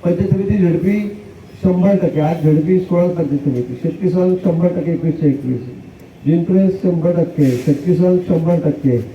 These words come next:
असा आमचा एक राष्ट्रीय प्रवास आहे. त्यामुळे माझा या सगळ्या विषयांशी अतिशय जवळचा संबंध आहे. त्यावेळेला, अं, असं काही फार मागणी, पगार मागणी करायला नव्हतं, त्याच्या काय सुरू झालं, खर्चही वाढला, पण आपली जी मागणी आहे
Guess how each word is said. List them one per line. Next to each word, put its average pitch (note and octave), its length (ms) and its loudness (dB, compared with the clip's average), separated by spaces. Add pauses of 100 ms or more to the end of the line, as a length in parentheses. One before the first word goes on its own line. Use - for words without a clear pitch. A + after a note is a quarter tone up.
(280)
असा D#3+ 180 0
आमचा F#3+ 200 -4
एक G#3+ 180 -4
राष्ट्रीय G#3+ 400 0
प्रवास A3 380 0
आहे. D#3+ 100 0
त्यामुळे G3+ 260 -2
माझा F3+ 440 -2 (600)
या F#3 120 2
सगळ्या F#3+ 260 0
विषयांशी F#3 500 0
अतिशय F#3+ 380 -2
जवळचा D#3 640 0 (400)
संबंध F#3 400 2
आहे. A#2 460 -4 (460)
त्यावेळेला, E3+ 480 0 (400)
अं, C3+ 300 0 (360)
असं D#3 160 -10
काही D#3+ 160 -8
फार D#3 240 0
मागणी, D3+ 400 -2
पगार D#3 380 -2
मागणी D3 300 0
करायला D#3+ 260 0
नव्हतं, E3 220 -2
त्याच्या D3 320 -4
काय D#3+ 100 -4
सुरू D#3 220 -8
झालं, D3+ 220 -2
खर्चही D3+ 400 -4
वाढला, D3 420 -4 (420)
पण F#3 100 0
आपली E3 320 -2
जी G#3+ 80 -2
मागणी F3 340 0
आहे B2+ 380 0